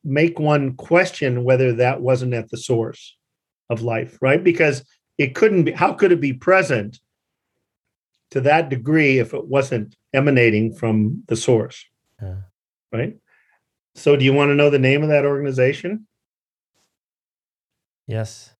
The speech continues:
Speaker 1: It's called Grandparenting.
Speaker 2: Ah.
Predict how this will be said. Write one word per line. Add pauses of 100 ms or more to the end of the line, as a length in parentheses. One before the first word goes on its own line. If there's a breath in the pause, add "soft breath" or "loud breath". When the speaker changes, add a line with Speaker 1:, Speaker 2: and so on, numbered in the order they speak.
(760)
Speaker 1:
It's
called
Grandparenting. (760)
Speaker 2:
Ah.